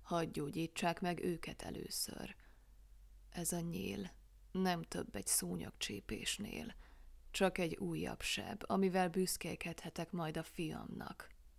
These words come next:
Dany látta mellének izmait, ahol a bőr felszakadt. A karjába fúródott nyilvesszőről vékony vérpatakocska csordogált. „Khal Drogo nem várhat”,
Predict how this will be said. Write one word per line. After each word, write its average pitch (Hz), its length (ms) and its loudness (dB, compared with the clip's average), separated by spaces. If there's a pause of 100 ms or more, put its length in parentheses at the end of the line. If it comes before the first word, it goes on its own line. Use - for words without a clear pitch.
(880)
Dany 220 420 10
látta 208 420 4
mellének 170 680 0
izmait, - 720 -4
ahol 190 300 6
a 185 100 6
bőr 175 340 2
felszakadt. - 920 -6 (760)
A 202 180 6
karjába 190 600 6
fúródott 175 680 -2
nyilvesszőről 175 1120 -2 (560)
vékony 196 600 4
vérpatakocska 170 880 -4
csordogált. 185 1000 -6 (1500)
„Khal 226 260 12
Drogo 202 420 10
nem 190 280 8
várhat”, - 680 0